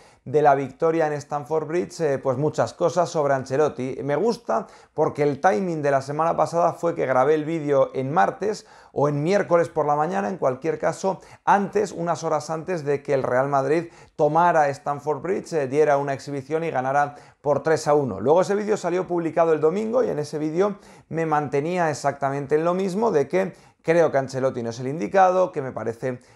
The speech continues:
que es un entrenador, bueno, pues que se puede encontrar un margen de mejora importante en el apartado de la dirección técnica y, eh, durante esa semana, evidentemente, reconocí el excelente planteamiento de Carlo Ancelotti en Stamford Bridge, pero tampoco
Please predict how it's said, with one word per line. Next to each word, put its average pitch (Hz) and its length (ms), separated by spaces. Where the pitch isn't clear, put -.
que 143 100
es 123 100
un 135 100
entrenador, 127 400
bueno, 180 300
pues 151 180
que 135 160
se 143 200
puede 175 360
encontrar 147 640
un 175 180
margen 156 400
de 139 80
mejora 135 540
importante 135 880
en 135 120
el 135 100
apartado 135 500
de 135 80
la 127 100
dirección 127 480
técnica 214 680
y, 208 320
eh, 139 120
durante 127 380
esa 123 140
semana, 143 360
evidentemente, 143 640
reconocí 131 880
el 147 120
excelente 147 880
planteamiento 139 640
de 117 120
Carlo 127 240
Ancelotti 143 440
en 127 80
Stamford 123 460
Bridge, 190 280
pero 175 200
tampoco 160 720